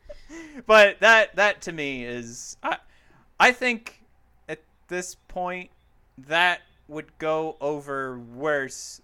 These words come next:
than Natalya because we could all do the math in our head. We'd all sigh at both of them.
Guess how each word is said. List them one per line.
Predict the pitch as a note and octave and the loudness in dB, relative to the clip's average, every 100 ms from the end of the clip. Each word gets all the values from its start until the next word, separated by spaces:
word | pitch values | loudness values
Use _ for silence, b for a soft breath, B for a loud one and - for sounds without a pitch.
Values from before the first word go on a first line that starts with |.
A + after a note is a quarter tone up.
| _ | _
than | C3 C3+ C3 | -8 -8 -8
Natalya | B2+ - C#3 B2+ A#2+ | -12 -6 -4 -4 -6
because | A#2 A#2+ D3 C3 | -12 -12 -12 -12
we | D3 | -12
could | D#3+ | -10
all | D#3+ F3+ F#3 | 2 2 2
do | F3 | -4
the | D#3+ | -8
math | D3 D#3 D3 | -4 -4 -4
in | D3 | -8
our | C3+ | -8
head. | B2 C#3+ C3 A#2 A2+ _ _ _ _ | -6 -4 -4 -4 -10 _ _ _ _
We'd | E3+ | -2
all | G3+ C#4 D#4 | 4 4 4
sigh | - B3 B3 A#3 | -2 4 6 6
at | G3 C3 | 2 0
both | F3 F#3+ | -2 -2
of | C3+ A2 | -6 -14
them. | A2+ G#2+ | -16 -16